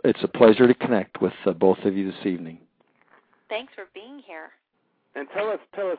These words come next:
Speaker 3: about your book, uh, The Wisdom of Yadi Rum. I, I'll say that the, the reason we, we connected with it, uh, uh, it's so very different than the other book we chose. Uh, we talked to Morgan Lawrence earlier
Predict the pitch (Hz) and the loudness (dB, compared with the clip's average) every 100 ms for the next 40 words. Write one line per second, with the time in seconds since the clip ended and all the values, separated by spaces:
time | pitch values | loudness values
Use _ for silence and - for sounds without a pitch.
0 | 151 127 120 107 110 104 87 - 104 117 | -10 -8 -8 -10 -10 -10 -10 -10 -10 -8
1 | 156 160 151 135 117 123 131 123 117 120 | -10 -12 -12 -12 -10 -6 -6 -8 -10 -10
2 | 107 135 123 135 - 180 175 135 - 123 | -8 -8 -6 -8 -8 -10 -8 -8 -8 -6
3 | 110 - 120 143 175 175 147 135 120 _ | -6 -8 -12 -10 -10 -10 -10 -10 -12 _
4 | 110 120 - 127 135 175 135 107 104 95 | -18 -18 -16 -14 -12 -12 -12 -10 -10 -10
5 | 107 92 101 104 101 _ _ _ - 113 | -10 -10 -8 -8 -10 _ _ _ -12 -8
6 | 107 - - 170 135 139 135 143 - 127 | -6 -8 -12 -10 -8 -8 -8 -10 -12 -18
7 | - 110 113 113 113 107 113 101 - 135 | -16 -12 -10 -8 -8 -12 -12 -20 -12 -8
8 | 127 120 110 - 101 95 107 - 113 - | -6 -8 -10 -10 -8 -10 -12 -14 -14 -14
9 | 110 110 104 107 107 107 - 135 139 113 | -14 -14 -14 -14 -14 -14 -12 -10 -8 -8
10 | 101 | -10